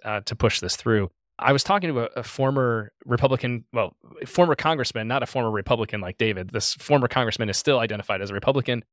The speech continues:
who served for many terms representing a district in New York State. And he, he said that part of, I was asking him what he thought about all of this, and this was around the time of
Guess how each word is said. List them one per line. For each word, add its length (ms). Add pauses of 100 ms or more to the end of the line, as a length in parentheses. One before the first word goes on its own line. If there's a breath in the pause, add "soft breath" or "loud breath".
(440)
who 200
served 340
for 140
many 200
terms 720
representing 460
a 40
district 320
in 80
New 60
York 200
State. 420 (380)
And 480 (280)
he, 240
he 180
said 340
that 280
part 260
of, 220 (120)
I 200
was 140
asking 260
him 40
what 100
he 80
thought 240
about 200
all 160
of 60
this, 180
and 80
this 100
was 300
around 300
the 60
time 380
of 160